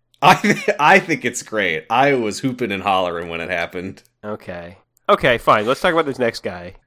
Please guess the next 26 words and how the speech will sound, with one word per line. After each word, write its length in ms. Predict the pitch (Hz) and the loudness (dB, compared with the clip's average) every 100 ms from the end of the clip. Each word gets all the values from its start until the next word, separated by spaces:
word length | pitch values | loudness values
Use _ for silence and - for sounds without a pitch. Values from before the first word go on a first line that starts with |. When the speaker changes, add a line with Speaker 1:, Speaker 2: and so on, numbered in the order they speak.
| _ - | _ -6
Speaker 1:
Yeah, 500 | 120 113 113 113 110 _ | 0 0 2 -2 -4 _
they, 460 | 123 123 123 127 127 | -4 -2 0 0 -2
they 320 | 127 135 135 | -4 -4 -2
talk 320 | 135 113 110 | 0 0 0
a 60 | 107 | -4
little 220 | 107 104 | -2 -4
bit. 460 | 107 101 98 - - | -2 -4 -4 -10 -8
Uh, 440 | 90 87 87 85 85 | -6 -4 -4 -4 -6
we 160 | 101 | -6
learn 360 | 98 101 101 95 | -2 -2 -2 -2
that 300 | 92 - _ | -4 -6 _
Ventus 600 | 87 95 90 92 90 - - | -6 -2 -2 -4 -6 -6 -8
is 460 | 85 80 78 - 92 | -8 -8 -8 -8 -2
a 40 | |
lonely 360 | 104 135 139 127 | 4 6 6 2
boy. 340 | 101 98 95 | 0 -2 -2
He 120 | 95 | -2
has 180 | 90 87 | -6 -4
no 180 | 104 104 | -2 -2
friends. 680 | 101 87 85 85 85 - - | -2 -4 -4 -6 -10 -10 -12
But 380 | - 82 76 165 | -10 -8 -6 -4
Ephemer 280 | 185 175 135 | -6 -4 -4
and 120 | 123 | -6
Skuld 340 | - 117 117 | -4 -4 -4
say, 240 | - 101 95 | -4 -4 -2
"Well, 420 | 131 139 135 | 0 0 0